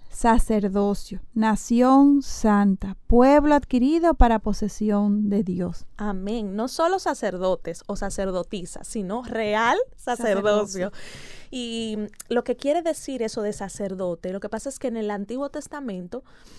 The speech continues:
Speaker 2: el sacerdote era la persona que comunicaba al pueblo con
Speaker 1: Ujú.
Speaker 2: Dios, lo conectaba, ofrecía los inciensos, inciensos que como la,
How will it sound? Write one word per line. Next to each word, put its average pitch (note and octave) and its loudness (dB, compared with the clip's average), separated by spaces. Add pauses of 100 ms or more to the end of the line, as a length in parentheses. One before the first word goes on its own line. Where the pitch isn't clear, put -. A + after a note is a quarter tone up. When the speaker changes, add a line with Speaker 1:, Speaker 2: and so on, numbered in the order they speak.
(160)
Speaker 2:
el A3+ -4
sacerdote G#3+ -6
era A3 -6
la A#3 -6
persona G#3+ -8
que F#3+ -10 (480)
comunicaba A3 -4
al D4 -6
pueblo G3 -6 (400)
con A#3 0
Speaker 1:
Ujú. A#3 -2
Speaker 2:
Dios, - -4
lo G#3 -2
conectaba, F#3+ -8
ofrecía G#3+ -4
los A#3 -6
inciensos, G#3 -8 (160)
inciensos G#3 -6
que G3 -8
como G#3 -6
la, G3 -6